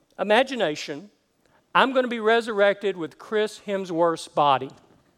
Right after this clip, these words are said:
and Frederick Freeman's athletic ability and Paul Newman's eyes and Tom Cruise's smile and Hugh Jackman's charisma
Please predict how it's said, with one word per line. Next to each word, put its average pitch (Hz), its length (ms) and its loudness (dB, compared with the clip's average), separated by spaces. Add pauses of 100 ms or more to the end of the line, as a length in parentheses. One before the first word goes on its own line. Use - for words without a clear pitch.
(960)
and 165 160 0
Frederick 233 560 0
Freeman's 208 580 -2
athletic 180 600 2
ability 147 540 0 (800)
and 170 160 0
Paul 240 400 4
Newman's 233 460 -4
eyes 147 520 2
and 151 160 -8
Tom 233 400 2
Cruise's 226 560 -8
smile 165 540 2
and 165 140 -2
Hugh 214 320 -10
Jackman's 202 640 -2
charisma 208 580 -2